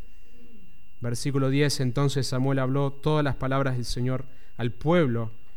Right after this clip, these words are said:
que le había pedido rey. Y dijo, "Así será el proceder del rey que reinará sobre vosotros". Hay una advertencia, vos querés un rey, quiero contarte cómo te va, cómo te va a ir con este rey.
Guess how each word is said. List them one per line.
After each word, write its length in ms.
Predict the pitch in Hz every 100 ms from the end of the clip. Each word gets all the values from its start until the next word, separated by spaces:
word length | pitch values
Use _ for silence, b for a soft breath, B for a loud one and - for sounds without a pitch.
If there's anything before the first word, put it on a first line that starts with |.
| b b -
que 100 | 120
le 80 |
había 420 | 120 131 131 123 110 - - - - -
pedido 600 | 113 113 123 117 113 104 - - -
rey. 440 | - 123 113 98 90 - - - - - - - b b b
Y 120 | 123
dijo, 300 | 139 139 143
"Así 340 | 131 - 180 180
será 260 | - 156
el 100 | 165
proceder 800 | - 156 127 147 143 165 175 170 - b b 120
del 220 | 139 135
rey 380 | 156 180 190 190
que 160 | 156
reinará 360 | 143 143 151 156
sobre 300 | - 143 143
vosotros". 460 | 143 165 143 127
Hay 80 | 160
una 120 | 175
advertencia, 760 | 165 151 147 180 180 151 - 131
vos 160 | 156
querés 300 | - 160 151
un 120 | 147 135
rey, 420 | 160 180 208 - B B B B - - - - - - -
quiero 180 | - 156
contarte 420 | 151 143 160 156 151
cómo 200 | 139 131
te 80 |
va, 240 | 139 123 90 - - - - - - - - - - -
cómo 200 | 123 131
te 100 | 131
va 100 | 131
a 40 | 135
ir 160 | 123
con 140 | 117 110
este 200 | 104 107
rey. 260 | 104 90